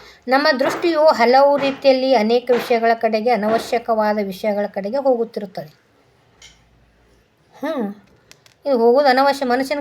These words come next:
ಗುಣನೇ ಅದೇ. ಅನವಶ್ಯ ಮಾಡೋದು, ಅನವಶ್ಯ ಅಥ-, ಅನವಶ್ಯ ಕೆಲಸಕ್ಕೆ ಸಮಯ ಕೊಡೋದು, ಅನವಶ್ಯ ವಿಚಾರ ಮಾಡೋದು, ನಮ್ಮ ದೃಷ್ಟಿ ಕೂಡ ಹಂಗೆ ಯೋಚನೆ ಮಾಡ್ಕೋತ ಬೇಡದೇ ಇರೋದು, ಆ ಥರ ಯೋಚನೆ ಮಾಡ್ಕೋತ ಕುಂಡಿರ್ತೀವಿ. ಆ ವಿಷಯಗಳ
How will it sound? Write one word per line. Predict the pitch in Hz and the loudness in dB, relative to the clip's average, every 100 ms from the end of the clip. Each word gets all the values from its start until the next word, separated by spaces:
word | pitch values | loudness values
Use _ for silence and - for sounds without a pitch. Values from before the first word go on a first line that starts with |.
| 269 | -2
ಗುಣನೇ | 254 277 294 | 0 0 0
ಅದೇ. | 262 247 226 208 - 262 - | 0 2 2 0 -8 -8 -6
ಅನವಶ್ಯ | 240 262 285 277 | -2 2 2 0
ಮಾಡೋದು, | 311 247 262 254 | 0 2 4 2
ಅನವಶ್ಯ | 233 262 262 254 | 2 0 0 -2
ಅಥ-, | 226 254 240 - - - | -2 -2 -4 -12 -16 -4
ಅನವಶ್ಯ | 226 247 277 277 285 277 277 240 | 0 2 2 2 0 2 4 4
ಕೆಲಸಕ್ಕೆ | 220 220 220 262 285 285 | 2 -2 -2 -6 -2 -2
ಸಮಯ | 254 226 240 | 0 0 0
ಕೊಡೋದು, | 240 220 208 190 220 | 0 -2 -2 -2 0
ಅನವಶ್ಯ | 214 214 233 226 233 | 0 0 -2 -2 -4
ವಿಚಾರ | 196 226 226 | -2 -2 0
ಮಾಡೋದು, | 214 190 190 226 233 - - - - | -2 -4 -4 -6 -6 -12 -20 -20 -12
ನಮ್ಮ | 220 220 | -8 -6
ದೃಷ್ಟಿ | 202 202 190 | -4 -6 -6
ಕೂಡ | 233 233 240 | -6 -2 -2
ಹಂಗೆ | 214 202 214 | 0 0 0
ಯೋಚನೆ | 208 208 220 | -2 -4 -6
ಮಾಡ್ಕೋತ | 214 196 220 233 262 262 | -6 -6 -2 0 0 -2
ಬೇಡದೇ | 190 202 214 220 214 | -2 0 0 -2 -2
ಇರೋದು, | 208 196 185 - _ _ 185 | -2 -2 -6 -16 _ _ -12
ಆ | |
ಥರ | - 226 | -10 -8
ಯೋಚನೆ | 202 - 240 | -8 -8 -6
ಮಾಡ್ಕೋತ | 233 214 277 269 | -6 -6 -8 -6
ಕುಂಡಿರ್ತೀವಿ. | 240 233 285 240 214 247 269 _ - - _ _ - - | -6 -6 -6 -4 -4 -4 -8 _ -20 -20 _ _ -14 -2
ಆ | 269 | 0
ವಿಷಯಗಳ | 262 330 320 302 269 254 254 | 0 2 4 4 4 2 4